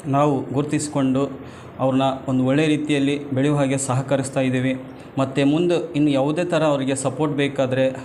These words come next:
ನಮ್ಮ ರಂಗದಲ್ಲಿ ಅಥವಾ ಇನ್ಯಾವುದರಲ್ಲಿ ಅಥವಾ ಯಾವುದೇ ವಿಷಯದಲ್ಲಿ ಇದ್ದರೆ ಅವ್ರಿಗೆ ನಾವು ಸಪೋರ್ಟ್ ಕೊಡ್ತೀವಿ ನಮ್ಮ ಸಂಘಟನೆಯಿಂದ. ಮತ್ತು ಇವತ್ತಿನ ದಿವಸ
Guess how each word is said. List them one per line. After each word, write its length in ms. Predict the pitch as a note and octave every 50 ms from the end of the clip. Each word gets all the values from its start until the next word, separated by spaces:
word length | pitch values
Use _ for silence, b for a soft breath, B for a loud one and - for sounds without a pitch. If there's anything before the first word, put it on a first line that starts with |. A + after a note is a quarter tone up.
| - - -
ನಮ್ಮ 220 | A#2+ A#2+ A#2+ B2
ರಂಗದಲ್ಲಿ 560 | B2 B2+ C3 C3+ C#3 C#3 C3 C3 B2+ B2+ B2 A#2+ - - - B B B B B -
ಅಥವಾ 240 | B2 A#2+ - C3 C3
ಇನ್ಯಾವುದರಲ್ಲಿ 760 | C3 C3 C3+ C3+ C#3 C3+ C3+ C3+ B2+ B2+ B2 B2 B2 B2 B2
ಅಥವಾ 340 | - - - B2 - B2 B2
ಯಾವುದೇ 300 | A#2+ B2 C#3 C#3+ D#3 D3+
ವಿಷಯದಲ್ಲಿ 440 | C#3 - - C#3+ B2+ B2+ B2 B2
ಇದ್ದರೆ 180 | B2 A2+ B2+ C#3+
ಅವ್ರಿಗೆ 240 | C3+ B2 A#2 A#2+ B2
ನಾವು 140 | A#2+ A#2 A#2
ಸಪೋರ್ಟ್ 360 | - B2 - - C#3 C3+ -
ಕೊಡ್ತೀವಿ 360 | - C3 C3 B2+ B2+ A#2+ B2
ನಮ್ಮ 220 | B2 A#2+ A2+ A#2
ಸಂಘಟನೆಯಿಂದ. 720 | A#2+ - - B2 A#2+ C3 B2+ C3 B2 B2 A#2+ A#2 A2+ A2+ A#2 B2 B2 - - - B B B B B B - B2
ಮತ್ತು 160 | B2 - B2+
ಇವತ್ತಿನ 500 | C3 C3 D3+ E3+ E3 E3 E3 D#3+ D#3+ D3+
ದಿವಸ 260 | D3+ D3+ D3+ D3+